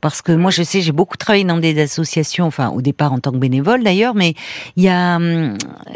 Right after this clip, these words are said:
il y a toutes sortes de gens. Il y a des gens issus de tous les milieux, il y a tous les âges, il y a à la fois des gens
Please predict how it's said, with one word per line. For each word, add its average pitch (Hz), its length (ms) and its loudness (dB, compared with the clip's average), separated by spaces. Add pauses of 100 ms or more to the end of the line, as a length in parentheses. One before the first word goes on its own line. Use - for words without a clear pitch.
(380)
il - 140 -4
y 196 40 6
a 226 60 4
toutes - 200 -6
sortes 247 200 0
de 214 120 4
gens. 196 420 0
Il 175 100 -2
y 175 40 4
a 175 60 2
des 170 140 -2
gens 208 160 0
issus 190 340 -2
de 156 100 0
tous - 180 -6
les 156 100 2
milieux, 214 600 2
il 226 100 -4
y 185 60 4
a 170 80 0
tous - 200 -4
les 190 280 2
âges, 175 400 0
il 190 60 0
y 180 40 2
a 165 40 2
à - 20 0
la 165 80 2
fois 175 220 0
des 160 160 0
gens 160 280 0